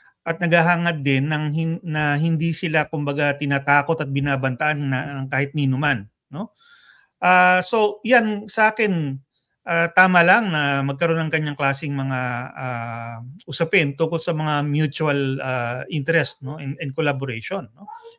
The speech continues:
Eh, hirap siguro, eh, itong China, ayaw niya yon. Ayaw niya na ang mga ibang tao, eh, kumbaga, hindi nat-, hindi natatakot,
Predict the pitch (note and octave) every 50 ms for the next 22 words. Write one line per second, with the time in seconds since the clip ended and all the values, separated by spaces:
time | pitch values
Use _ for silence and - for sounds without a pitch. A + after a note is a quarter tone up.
0 | _ _ _ _ _ _ _ - F#3+ F#3+ F#3+ F#3 G3+ G#3 A3 G3 D#3 G#3+ A3 F#3+
1 | E3 D#3+ D#3+ - - - G3 E3+ A3 G#3+ F3+ D3+ C#3+ C#3+ D3+ D#3+ - F3+ F3 F3+
2 | - G3+ G3+ G3+ F#3 D#3 C3 C#3+ D3+ D3 D#3+ E3 E3+ F3 F#3 A#3 A3+ F#3 C#3+ C#3
3 | D#3 D3+ _ _ _ _ _ _ _ - - - _ _ - C#3 D3+ E3 F3 F3+
4 | F#3 F#3 G3+ G3+ F#3+ F3 E3+ E3 E3 D#3+ D#3 D#3 D3+ D#3 - - E3 E3 E3 E3+
5 | F3 D#3+ E3 E3 E3+ - F#3+ G3 F#3 D#3 C#3 C3+ D3+ F3 F#3+ F#3 D#3+ D3+ D3 C#3+
6 | C#3 C#3 C3+ C3 C3 C3+ - _ _ _ _ _ _ _ - C#3+ C#3+ D3 C#3+ E3
7 | E3 E3 D3+ C#3+ C3+ B2 B2 B2 B2+ _ _ _ _ _ _ _ - D#3+ E3+ E3
8 | E3 D#3 D3+ D3+ - D3 C#3 C#3 - C#3 D#3 D#3+ F3 D#3 D#3 D3 - C3+ C3 -
9 | C#3 C#3 E3+ F#3+ C#3+ - _